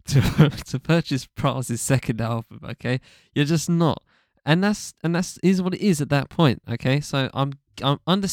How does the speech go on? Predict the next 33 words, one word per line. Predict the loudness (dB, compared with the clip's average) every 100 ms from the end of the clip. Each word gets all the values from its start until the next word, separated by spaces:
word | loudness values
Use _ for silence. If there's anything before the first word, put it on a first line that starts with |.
| -4
I | -4 -2
understand, | -4 -4 -6 -2 -2 -2 -6
and | -10
I |
feel | -4 -2
like, | 0 -2 -4
you | -6
know, | -4
that, | -6 -6
that | -8
context | -4 -4 -4 -6
is | -4 -2
needed | -2 -2 -6
here. | -8 -10 -14 _ _ _ _ _ _ _
That's | -2 -2 -4 -8
what | -4 -4 -4 -6 0
the, | 2 2 0 0
that's | -2 0
what | -4 -4
the | -6
climate | -2 0 2 0 -2
of | -4 0
listening | 2 2 0 -4 -2
to | -2
music | 2 2 2 2 -2 -4
and | -6
actually, | -6 -6 -4
you | -4 -4
know, | -6
purchasing | -6 -4 -4 -2 -2 0
music | 2 0 -2 -4
was | -8 -6
like. | -4 -4 -4